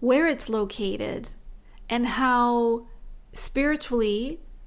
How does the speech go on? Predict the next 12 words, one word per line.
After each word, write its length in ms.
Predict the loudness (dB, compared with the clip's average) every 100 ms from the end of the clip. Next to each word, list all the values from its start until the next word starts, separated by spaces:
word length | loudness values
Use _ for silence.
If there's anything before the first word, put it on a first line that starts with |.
| -18 -16 -16 -6
it 240 | -2 -2 2
is 240 | 2 2
looked 360 | 2 2 2 -4 -6
at, 580 | -4 -2 -4 -6 -12 -14 -20 -20 -10
that 340 | 0 0 2 0
space 480 | 0 2 2 0
where 220 | -2 0 0
that 360 | 0 0 -2
life 460 | -2 0 0 -2 -6
force 500 | -8 -2 0 0 -2 -6
energy 840 | -4 0 0 0 -6 -10 -10 -10 -12 -16 -18 -20 -20 -20 -18 -16 -16 -16 -16 -16 -10 -2
enters, 760 | 0 0 -2 -6 -6 -4 -4